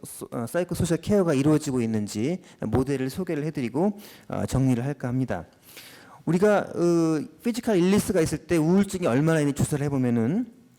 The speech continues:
어, 티비 환자가 한 오십 퍼센트까지 우울증을 겪는다 그러고요. 어,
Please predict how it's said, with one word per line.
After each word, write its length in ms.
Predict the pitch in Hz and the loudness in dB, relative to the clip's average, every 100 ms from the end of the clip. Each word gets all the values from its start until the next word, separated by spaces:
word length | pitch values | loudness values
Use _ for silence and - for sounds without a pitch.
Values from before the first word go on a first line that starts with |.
| _ _ _ _ _ - - - - - | _ _ _ _ _ -20 -20 -20 -20 -10
어, 360 | 117 107 101 104 | -6 -6 -6 -8
티비 360 | - - 254 254 | -8 -8 -2 2
환자가 420 | 220 190 175 160 | 4 2 2 0
한 160 | 180 175 | 0 0
오십 360 | 269 320 - | 2 2 2
퍼센트까지 680 | 185 160 165 143 120 123 120 | -2 -2 -4 0 0 0 0
우울증을 480 | 127 139 131 127 117 | 2 2 2 0 2
겪는다 400 | 117 117 104 101 | 2 2 0 -2
그러고요. 500 | 95 95 107 190 247 - - - - - - | -4 -4 -2 -2 -4 -12 -20 -20 -20 -20 -10
어, 120 | - | -8